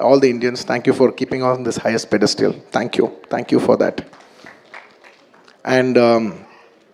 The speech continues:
ముఖ్యంగా ఇంకా ఇవాళ thank you చెప్పడం తప్ప నాకు పెద్ద ఎక్కువ ఏం-, ఏమీ లేదు. అందరికీ thank you, thank you, thank you.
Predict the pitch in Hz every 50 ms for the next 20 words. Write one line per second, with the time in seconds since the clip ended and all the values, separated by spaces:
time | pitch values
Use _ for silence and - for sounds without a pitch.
0 | - - - 127 120 - 147 135 135 139 131 127 117 107 104 - - 110 110 -
1 | 117 110 117 117 117 113 - 113 120 123 147 139 135 - 120 - 113 120 120 117
2 | 117 113 - - 143 180 - - - _ _ - 110 107 - - 104 95 98 -
3 | 113 107 101 - - 107 - - - 131 120 110 113 120 117 110 104 - - 113
4 | 117 120 123 113 101 107 113 110 110 - 104 107 107 107 - - 101 - 110 104
5 | 104 - 123 110 104 - 98 98 101 - - 107 - 104 98 98 95 - 120